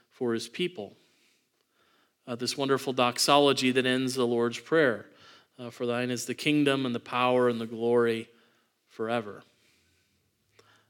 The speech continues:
Um, prayers often, this was the Old Testament way of ending prayers. You always ended a prayer with doxology,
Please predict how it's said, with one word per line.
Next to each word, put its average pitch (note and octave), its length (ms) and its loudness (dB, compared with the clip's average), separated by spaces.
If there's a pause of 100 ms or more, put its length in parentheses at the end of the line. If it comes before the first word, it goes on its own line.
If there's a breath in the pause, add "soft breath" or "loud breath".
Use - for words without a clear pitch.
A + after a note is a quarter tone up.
(120)
Um, A#2 380 -14
prayers E3+ 560 6
often, D3+ 440 2
this D#3+ 220 0
was D3+ 140 2
the C#3+ 100 4
Old D3+ 220 4
Testament C#3 420 0
way C3+ 140 4
of B2+ 100 0
ending B2+ 340 -2
prayers. C3 680 -4 (500 soft breath)
You B2+ 200 0
always C3+ 640 2
ended D#3+ 300 4
a C3 80 0
prayer C#3+ 420 4
with B2+ 260 -2
doxology, A#2+ 1000 -2